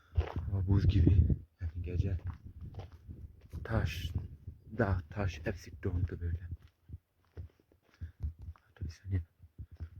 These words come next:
Şuradaki dağ gözüküyor. Yağlıca Dağ. Hava apaçık ama soğuk soğuk. Güneşin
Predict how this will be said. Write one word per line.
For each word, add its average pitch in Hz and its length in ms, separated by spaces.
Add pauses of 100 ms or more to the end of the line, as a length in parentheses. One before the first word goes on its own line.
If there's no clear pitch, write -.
(380)
Şuradaki - 480
dağ 85 240 (2500)
gözüküyor. 92 600 (720)
Yağlıca 85 460
Dağ. - 140 (1200)
Hava 98 260 (200)
apaçık - 480
ama 110 240 (1000)
soğuk 92 280
soğuk. - 380 (1600)
Güneşin 107 680